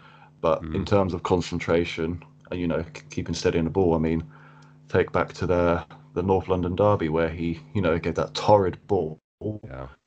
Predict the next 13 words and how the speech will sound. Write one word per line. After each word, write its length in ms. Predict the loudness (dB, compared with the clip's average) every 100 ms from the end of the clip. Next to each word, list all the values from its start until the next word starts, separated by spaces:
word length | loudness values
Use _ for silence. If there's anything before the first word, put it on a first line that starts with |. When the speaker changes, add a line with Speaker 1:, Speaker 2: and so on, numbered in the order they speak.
| _ -20 -20 _ -14
Speaker 1:
And, 240 | -8 -4
uh, 200 | -2 -2 -4 -12 -20 _
which 120 | -12
caused 240 | -8 -6 0
the 140 | 0
equaliser 560 | 0 -2 -2 -2 -4 -2 2
right 440 | 2 2 -2 -6 -10 -20
after 220 | -14 -12
he 40 | -12
scored 400 | -4 -2 -2 -4
that 220 | -4 -4 -8 -20 -20 -12
cracking 320 | -2 -2 0 4
goal. 260 | 4 4